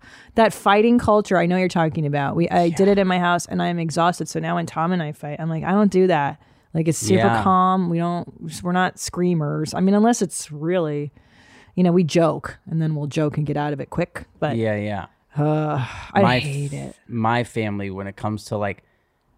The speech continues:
Speaker 2: fighting, it's like, it's like watching Olympic fencing with
Speaker 1: Yeah.
Speaker 2: words.
Speaker 1: Yeah.
Speaker 2: Like, it's just like, tsk, tsk, tsk, tsk, tsk, and
Speaker 1: Yeah.
Speaker 2: they, they just fucking cut you up.
Speaker 1: Yeah.
Speaker 2: And, like, you know, that's who I, like,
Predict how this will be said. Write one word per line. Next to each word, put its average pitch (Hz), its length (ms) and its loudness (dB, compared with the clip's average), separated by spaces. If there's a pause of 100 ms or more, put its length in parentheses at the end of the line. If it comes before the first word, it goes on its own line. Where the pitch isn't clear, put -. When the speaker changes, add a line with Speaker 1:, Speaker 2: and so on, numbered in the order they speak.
(120)
Speaker 2:
fighting, 110 800 -2
it's 120 160 -8
like, 139 180 0
it's - 160 -8
like 135 100 -2
watching 127 480 -2
Olympic 120 540 -2
fencing 110 560 -6
with 214 220 4
Speaker 1:
Yeah. 214 120 4
Speaker 2:
words. 117 420 -2
Speaker 1:
Yeah. 202 300 -2
Speaker 2:
Like, 156 140 0
it's 147 80 -2
just 131 100 -6
like, 139 100 -10
tsk, - 120 -12 (160)
tsk, - 140 -6
tsk, - 140 -16
tsk, - 140 -16
tsk, - 220 -16
and 196 140 4
Speaker 1:
Yeah. - 240 4
Speaker 2:
they, - 0 - (180)
they 131 60 0
just 117 320 -6
fucking 110 540 -4
cut - 300 -4
you 113 220 -2
up. 196 180 6
Speaker 1:
Yeah. 233 160 8
Speaker 2:
And, - 80 6
like, 131 220 4 (960)
you 113 220 2
know, 90 220 0 (460)
that's 98 240 0
who 123 140 2
I, 135 180 6
like, 117 440 -2